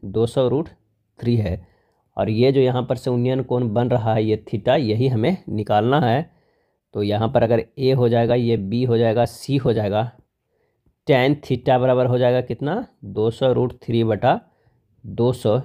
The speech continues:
यानी रूट थ्री हो जाएगा। रूट थ्री का मान जो होता है वो कितना होता है, टैन सिक्सटी डिग्री के बराबर। तो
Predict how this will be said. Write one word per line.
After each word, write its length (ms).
यानी 340
रूट 260
थ्री 240
हो 180
जाएगा। 460
रूट 300
थ्री 220
का 140
मान 280
जो 120
होता 220
है 380
वो 140
कितना 240
होता 200
है, 120
टैन 300
सिक्सटी 420
डिग्री 280
के 120
बराबर। 400
तो 80